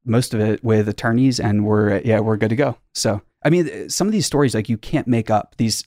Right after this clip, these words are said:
uh, like, Silicon Valley stories and, uh, people, it's just, like, so many companies here, they're just so serious and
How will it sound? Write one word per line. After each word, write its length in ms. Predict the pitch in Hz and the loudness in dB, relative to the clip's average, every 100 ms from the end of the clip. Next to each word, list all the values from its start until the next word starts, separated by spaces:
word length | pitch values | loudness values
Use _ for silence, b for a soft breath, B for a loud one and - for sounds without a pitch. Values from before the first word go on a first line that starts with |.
| - | -12
uh, 140 | - - | -12 -6
like, 160 | 117 | -4
Silicon 340 | - 123 120 110 | 0 0 0 0
Valley 220 | 107 107 | 0 0
stories 500 | - 107 104 101 101 | -2 0 2 0 -2
and, 440 | - 101 98 101 95 _ _ _ _ | -4 -4 -2 -2 -4 _ _ _ _
uh, 420 | 107 104 104 104 - - 107 | -2 0 0 -2 -6 -16 -14
people, 260 | - 139 151 139 - | -4 -2 -2 -6 -8
it's 180 | 113 - | -10 -8
just, 360 | 127 - - - | -6 -6 -8 -8
like, 240 | 110 - | -10 -8
so 120 | - 131 | -2 0
many 120 | 139 | 2
companies 320 | 117 117 - | 0 -4 -6
here, 240 | 110 110 | -4 -4
they're 140 | 101 107 | -2 -4
just 220 | 107 - | -2 -2
so 160 | - 113 | 0 0
serious 600 | - 107 107 107 104 - | 0 0 0 0 0 -2
and 360 | 107 104 104 | -4 -4 -4